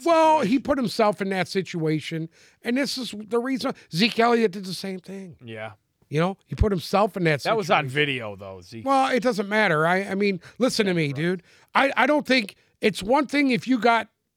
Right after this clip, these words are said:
Speaker 1: two or three people accusing you of something. When you start getting into the twenties,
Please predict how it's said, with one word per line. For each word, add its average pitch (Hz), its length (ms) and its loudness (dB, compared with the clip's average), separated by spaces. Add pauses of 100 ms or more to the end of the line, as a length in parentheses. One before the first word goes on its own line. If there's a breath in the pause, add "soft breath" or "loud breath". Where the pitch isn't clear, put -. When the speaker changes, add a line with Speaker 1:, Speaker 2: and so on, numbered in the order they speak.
(100)
Speaker 1:
two 262 160 0
or 240 100 2
three 226 240 0
people 226 600 0
accusing 214 540 -4
you 240 160 -4
of 233 100 -6
something. 254 420 -4 (340 soft breath)
When 190 120 2
you 277 100 6
start 294 380 2
getting 269 300 2
into 254 280 0
the 214 140 0
twenties, 226 720 0